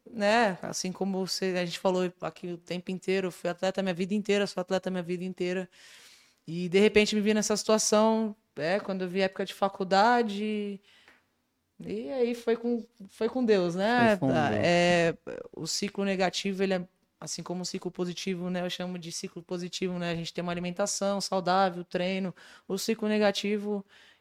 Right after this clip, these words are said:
Speaker 1: e aí pode ser vicioso tanto pra bom quanto pra ruim, acho que tudo
Speaker 2: É.
Speaker 1: que em excesso faz mal também. É, e o negativo, cara, é uma coisa que parece que é um caminho sem volta, né? Você vai se desmotivando, você já não quer mais ficar tão, ser tão sociável, você não quer mais,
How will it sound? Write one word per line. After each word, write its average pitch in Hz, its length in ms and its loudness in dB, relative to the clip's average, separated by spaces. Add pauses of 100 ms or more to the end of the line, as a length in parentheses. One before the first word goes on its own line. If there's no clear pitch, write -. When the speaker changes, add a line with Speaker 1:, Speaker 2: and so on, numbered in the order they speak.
(100)
Speaker 1:
e 160 100 -2
aí 165 140 2
pode 170 240 0
ser 165 100 0
vicioso 165 420 4
tanto 175 280 2
pra 165 200 6
bom 165 200 2
quanto 160 240 -6
pra 165 100 0
ruim, 160 420 -4
acho 165 120 -8
que - 60 -18
tudo 143 120 -2
Speaker 2:
É. 123 120 2
Speaker 1:
que 175 60 2
em 170 40 4
excesso 165 400 6
faz 151 240 0
mal 160 180 0
também. 160 380 -6 (560)
É, 165 380 2
e 180 100 2
o 208 40 2
negativo, 247 640 0
cara, 175 280 2
é 175 60 0
uma 190 160 0
coisa 196 300 -2
que - 80 -18
parece 196 300 0
que 208 60 -4
é - 20 0
um 202 40 -2
caminho 208 280 0
sem 220 220 -2
volta, 165 400 -2
né? 185 280 -8 (300)
Você - 140 -10
vai 190 140 2
se 190 120 -6
desmotivando, 202 880 2
você - 200 -8
já 185 120 -2
não 185 80 -4
quer 185 160 -4
mais 180 200 -2
ficar 185 180 0
tão, 180 380 0 (600)
ser - 220 -2
tão 190 140 -2
sociável, 196 840 -2
você - 160 -14
não 175 120 -12
quer 180 140 -8
mais, 175 480 -8